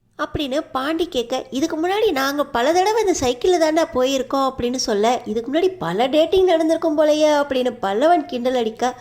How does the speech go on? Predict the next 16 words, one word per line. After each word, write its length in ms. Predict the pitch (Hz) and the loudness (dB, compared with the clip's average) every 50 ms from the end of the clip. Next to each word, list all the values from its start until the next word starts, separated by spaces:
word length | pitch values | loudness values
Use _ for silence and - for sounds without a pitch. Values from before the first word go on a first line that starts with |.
| - - - _ | -18 -20 -16 _
"அதெல்லாம் 440 | - 226 254 302 339 381 415 403 339 | -4 -2 0 0 0 0 0 -2 -2
ஒண்ணும் 340 | 277 269 277 320 392 359 320 | -2 -2 -4 -2 -2 -2 -2
இல்லடா, 360 | 277 262 269 269 254 233 226 220 220 - - - - | -2 -2 -4 -2 -2 0 -2 -2 -4 -6 -12 -20 -10
அன்னைக்கு 340 | - - 233 240 233 247 233 | -6 -4 -2 -2 -4 -4 -4
நைட்டு 400 | 233 226 240 294 339 339 330 269 | -4 -2 -2 -2 -2 -2 -2 -2
ரொம்ப 260 | 254 233 - 247 339 | -2 -2 -2 -2 0
நேரம் 380 | 330 302 269 269 269 285 269 254 | 0 0 -2 -2 -4 -4 -4 -4
ஆயிடுச்சா, 320 | 226 233 233 - 302 320 294 - - - - - | -6 -6 -4 -2 -2 -2 -2 -4 -10 -18 -14 -4
அதான் 260 | - 311 381 427 370 | 0 0 2 2 2
வீட்டுல 300 | 359 381 415 403 381 330 | 2 0 2 2 0 0
கொண்டு 220 | - 294 277 269 285 | 2 0 -2 -2 0
போய் 180 | - 302 294 | -2 -2 -2
விட்டுட்டு 340 | 262 262 240 - 247 262 262 | -2 -6 -8 -8 -6 -4 -2
வந்தேன்" 360 | 240 247 233 233 247 254 254 | -2 -2 -4 -2 -2 -2 -2
அப்படின்னு 320 | 247 247 220 233 233 247 240 | -2 -2 -4 -4 -4 -4 -6
சொல்ல, 360 | - 240 208 202 214 247 | -6 -6 -4 -2 -2 -2